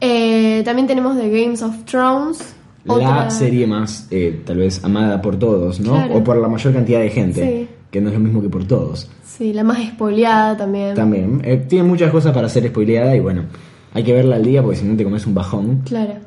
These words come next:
Speaker 1: Otra de estas series que, digamos, le diseñaron la tipografía y no usaron
Speaker 2: Claro, no es
Speaker 1: una
Speaker 2: una,
Speaker 1: que ya existía.
Speaker 2: no es una tipografía preexistente.
Speaker 1: Claro.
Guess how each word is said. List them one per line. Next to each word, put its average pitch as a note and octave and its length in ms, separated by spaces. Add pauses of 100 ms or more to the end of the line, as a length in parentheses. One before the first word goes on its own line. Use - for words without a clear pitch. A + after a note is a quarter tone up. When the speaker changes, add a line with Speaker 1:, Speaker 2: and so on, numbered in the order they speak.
(200)
Speaker 1:
Otra C#4 440
de A3+ 140
estas A#3 260
series A#3+ 340
que, G3 640 (240)
digamos, A3 240
le G3+ 60
diseñaron A3+ 380
la A3+ 100
tipografía A3+ 800
y A#3+ 120
no G#3+ 160
usaron G#3 640
Speaker 2:
Claro, C#3+ 220
no A3+ 80
es C#3 60
Speaker 1:
una A3 100
Speaker 2:
una, - 180
Speaker 1:
que G2+ 160
ya - 180
existía. G3 480
Speaker 2:
no A#2+ 80
es C3+ 40
una C3 140
tipografía G#2+ 420
preexistente. G2 720
Speaker 1:
Claro. G3 300